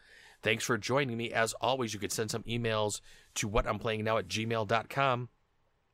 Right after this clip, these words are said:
You can also join us in some conversations over at Board Game Geek. We have a guild over there, guild number two four four zero on Twitter and Instagram. We are at What I'm Playing Now. Don't forget to drop the G. On Facebook, just do a search for What I'm Playing Now. And on Twitch,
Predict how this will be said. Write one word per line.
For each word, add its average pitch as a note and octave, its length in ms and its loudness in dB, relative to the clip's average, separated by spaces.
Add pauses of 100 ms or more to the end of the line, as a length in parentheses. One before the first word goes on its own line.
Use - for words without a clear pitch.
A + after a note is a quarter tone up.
(140)
You B2+ 100 2
can B2 140 2
also A#2+ 340 4
join B2 240 0
us B2 160 -4 (360)
in A3 140 2
some A#2+ 140 0
conversations G2 800 0
over G#2 220 4
at G2+ 100 0
Board G#2+ 200 2
Game G#2+ 120 0
Geek. A2 220 -2
We G#2 80 2
have G2 100 4
a F#2+ 40 0
guild G#2+ 200 0
over G#2 140 0
there, G#2 140 2
guild G2+ 180 0
number G2 140 0
two G2+ 280 -2 (280)
four G#2+ 200 4
four F#2+ 260 0
zero A2 300 2
on G2+ 160 -4
Twitter A2 320 0
and F#2+ 100 -4
Instagram. F#2+ 520 -2
We F#2 100 -2
are F2+ 120 -4
at G#2+ 260 0 (320)
What - 180 -4
I'm G2+ 140 -2
Playing A#2 320 -4
Now. G#2+ 100 -2
Don't G2+ 160 -2
forget G2+ 180 -4
to G2 60 -6
drop G2 200 2
the F#2+ 100 -2
G. G#2 340 -2 (380)
On G#2+ 140 4
Facebook, B2 500 2 (380)
just - 200 0
do A#2 140 2
a A2 40 0
search B2+ 240 0
for B2 280 0
What B2 200 2
I'm A2 140 2
Playing B2 320 0
Now. A#2+ 300 2
And G#2+ 180 0
on G2+ 200 -2
Twitch, - 560 2